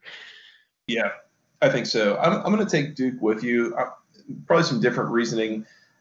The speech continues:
I'm gonna, I'm gonna ride with David Cutcliffe. I think he's gonna do something here, realizing that he is pretty badly outgunned, um, and he's gonna try to shorten the game,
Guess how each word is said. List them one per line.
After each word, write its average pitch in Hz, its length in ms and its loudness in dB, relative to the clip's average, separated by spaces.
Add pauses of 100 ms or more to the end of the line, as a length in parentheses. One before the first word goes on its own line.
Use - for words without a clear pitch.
(140)
I'm 175 100 2
gonna, 156 260 2
I'm 170 180 0
gonna 151 80 6
ride 120 340 6
with 110 160 0
David 113 280 -2
Cutcliffe. 127 560 0
I 110 80 0
think 104 180 -4
he's 127 220 -2
gonna 113 160 -4
do 113 180 0
something 110 420 -2
here, 107 320 0
realizing 113 480 4
that - 120 -4
he 117 140 -2
is 104 260 -2 (400)
pretty 135 200 2
badly 110 440 2
outgunned, 107 640 0 (640)
um, 107 440 2
and 113 100 -2
he's 107 140 2
gonna 110 160 0
try 117 200 4
to 104 60 4
shorten 117 380 0
the 113 80 -4
game, 110 480 -2